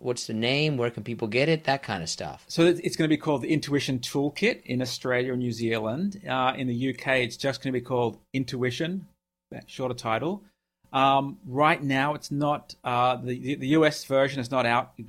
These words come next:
Speaker 2: right now. People can buy and get it shipped from the U K or Australia.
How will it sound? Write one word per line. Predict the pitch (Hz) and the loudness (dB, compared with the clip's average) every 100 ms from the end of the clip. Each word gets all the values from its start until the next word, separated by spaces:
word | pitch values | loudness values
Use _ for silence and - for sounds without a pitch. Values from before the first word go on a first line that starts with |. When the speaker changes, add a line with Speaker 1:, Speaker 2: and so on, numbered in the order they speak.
| - | -10
Speaker 2:
right | 120 117 117 | -2 -2 0
now. | 117 110 151 185 _ _ _ _ | -2 -2 -4 -6 _ _ _ _
People | - 147 147 | 0 2 2
can | - 135 131 139 123 | -2 0 0 0 -2
buy | 113 117 123 127 | 2 6 6 4
and | 120 | 2
get | 120 | -2
it | 117 | -2
shipped | - 135 - | -4 -6 -4
from | 120 | -2
the | |
U | 123 | -2
K | 123 117 117 120 123 | -2 -2 -2 -2 -4
or | 120 113 113 | -4 -2 -4
Australia. | 107 - 104 101 139 185 | -6 -6 -4 -4 -4 -6